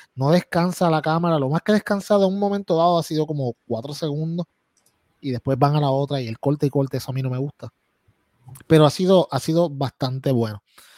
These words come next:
Ahora bien, eh, la Royal Visual a este podcast, los regresos, eh,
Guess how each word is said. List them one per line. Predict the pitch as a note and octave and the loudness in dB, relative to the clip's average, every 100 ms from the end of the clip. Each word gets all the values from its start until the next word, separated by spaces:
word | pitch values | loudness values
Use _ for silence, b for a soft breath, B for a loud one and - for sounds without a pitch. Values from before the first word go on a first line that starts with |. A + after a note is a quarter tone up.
| B B B B B B | B B B B B B
Ahora | - G3 A#3 G3 | 0 6 8 8
bien, | D#3 C3+ A#2+ - _ _ _ _ _ _ _ - | 6 4 -2 -10 _ _ _ _ _ _ _ -2
eh, | E3+ F3 E3+ E3 E3+ - E3+ | 2 4 6 6 2 -2 2
la | E3 | 4
Royal | D#3+ F#3+ G3 | 4 4 4
Visual | G3+ F#3+ F3+ | 2 2 2
a | |
este | F3+ - | 2 -2
podcast, | D#3+ D3 - C#3+ - - | 0 -2 -4 -8 -8 -6
los | C#3 C3+ | -4 -2
regresos, | C#3 C#3 D#3 - D3 _ _ b b b _ - | -2 0 -2 -4 -8 _ _ b b b _ -8
eh, | C#3+ C#3 C3+ - | -4 -2 -4 -8